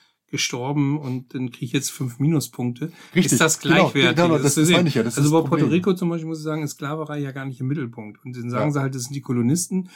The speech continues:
Speaker 1: und es ist wirklich nur ein Einsatz. Da wären, da musst du deine,
Speaker 2: Mhm.
Speaker 1: deine Farm mitbestücken. Es ist nicht so, dass es irgendwie im Mittelpunkt wäre.
Speaker 2: Mhm.
Speaker 1: Deswegen finde ich's da auch ganz erträglich. Ich fand's auch bei Mombasa ganz erträglich. Ich fand das nicht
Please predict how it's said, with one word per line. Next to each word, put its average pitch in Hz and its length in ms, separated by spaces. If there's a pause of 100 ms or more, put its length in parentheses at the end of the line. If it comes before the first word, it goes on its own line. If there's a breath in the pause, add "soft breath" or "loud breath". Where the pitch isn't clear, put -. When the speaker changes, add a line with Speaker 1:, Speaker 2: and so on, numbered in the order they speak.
(140 loud breath)
Speaker 1:
und 139 100
es 139 60
ist 139 120
wirklich 156 220
nur 143 140
ein 147 60
Einsatz. 117 520
Da 113 140
wären, 143 380
da 135 100
musst 156 220
du 156 60
deine, 127 400
Speaker 2:
Mhm. 110 100
Speaker 1:
deine 113 180
Farm 190 280
mitbestücken. 165 720 (400 loud breath)
Es 147 140
ist 147 220
nicht 175 240
so, 156 140
dass 147 220
es - 180
irgendwie 160 300
im 131 100
Mittelpunkt 117 680
wäre. 98 420 (180 soft breath)
Speaker 2:
Mhm. 101 140
Speaker 1:
Deswegen 135 320
finde 147 240
ich's 143 100
da 147 100
auch 123 160
ganz 123 220
erträglich. 120 540
Ich - 80
fand's 135 260
auch 127 140
bei 123 200
Mombasa 123 520
ganz 143 200
erträglich. 135 580
Ich 120 120
fand 127 180
das 120 160
nicht - 300